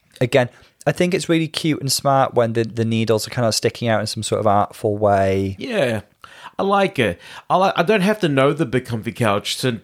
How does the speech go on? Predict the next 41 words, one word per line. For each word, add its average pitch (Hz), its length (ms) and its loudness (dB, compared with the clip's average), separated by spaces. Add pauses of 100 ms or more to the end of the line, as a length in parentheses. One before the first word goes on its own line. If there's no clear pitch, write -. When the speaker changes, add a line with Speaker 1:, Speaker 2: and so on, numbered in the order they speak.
Speaker 2:
to 127 220 0
appreciate 120 760 -2
the 110 60 -6
beauty 110 420 0
of 98 120 0
this 98 200 -6
garment. 98 640 0 (300)
It's 123 160 -2
comfortable. 143 720 2
I 92 80 0
love 110 200 2
the 113 80 -4
colours. 123 640 0 (400)
I 123 80 2
can 123 200 0
see 143 160 2
that 135 160 2
it's - 180 -4
knitwear. 123 720 2 (220)
She - 420 0
embraced 147 540 0
the 147 100 0
materials. 139 840 0 (120)
Speaker 1:
She - 200 -2
embraced 98 300 -2
the 76 60 -10
Speaker 2:
She - 20 -8
Speaker 1:
material. 151 220 2
Speaker 2:
embraced 143 220 0
the 131 60 -2
materials. 101 480 -2
Speaker 1:
She, - 120 -6
the - 40 -12
Speaker 2:
She - 300 -2
embraced 117 60 4
the 113 60 0
Speaker 1:
lilac 123 420 4
Speaker 2:
materials. 131 240 0
Speaker 1:
colour 113 280 4
is 101 120 0
gorgeous. 107 400 0